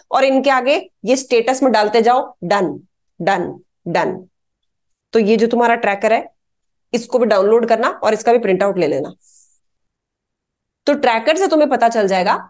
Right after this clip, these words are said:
कि एक चैप्टर करने के बाद में एग्जाम किट के आप कौन से क्वेश्चंस कर सकते हो। ये तीनों का बना हुआ है,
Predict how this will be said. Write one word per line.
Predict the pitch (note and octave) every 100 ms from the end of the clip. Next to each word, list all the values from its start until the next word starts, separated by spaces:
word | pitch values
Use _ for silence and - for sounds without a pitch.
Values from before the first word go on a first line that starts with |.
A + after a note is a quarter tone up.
| _ -
कि | C4+
एक | C#4
चैप्टर | C#4 C4 C4+
करने | C4+ A#3+ A#3
के | A#3
बाद | G3 G3
में | G3
एग्जाम | D4+ A3 F#3 A3 A3+
किट | A3+ A3+
के |
आप | F4 -
कौन | C4+ D4+
से | E4
क्वेश्चंस | A#3 A3+ G3 F#3
कर | F3+
सकते | F3 E3 E3
हो। | - - _ _ _ _ _ _ _ _ _ -
ये | D4+
तीनों | D#4 D#4+ F#4+
का |
बना | F4+ C#4+
हुआ | B3+ B3
है, | G#4+